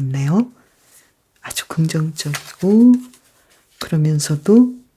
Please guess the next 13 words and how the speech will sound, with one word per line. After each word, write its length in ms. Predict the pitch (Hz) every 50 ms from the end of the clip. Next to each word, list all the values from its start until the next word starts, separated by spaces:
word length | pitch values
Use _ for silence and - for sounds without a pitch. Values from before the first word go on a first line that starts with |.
| _ _ _ _ -
소드 320 | - - 233 233 - 240
구 100 | 247 -
번 280 | - 175 175 180 180 175 -
카드가 360 | - - 170 - - 151 143
나와서 580 | 139 139 139 143 139 - - 185 190 180 165 151 -
속으로 420 | - - - 208 - 208 208 208
좀 300 | 208 - - 160 156 147
많이 240 | 143 147 156 156 151 147
고민하고 640 | - - 147 156 156 147 151 147 147 147 - 165
걱정하고 640 | - - - - - - 180 170 160 151 - 139
있죠. 500 | 131 - _ - - - 190 202 214 214 - _ _ _ _ _ _ _ _ _ - _ _ _ _ _ _ _
좀 220 | - - - 143 143
그렇죠. 600 | - - - 143 - - - - 202 214 240 247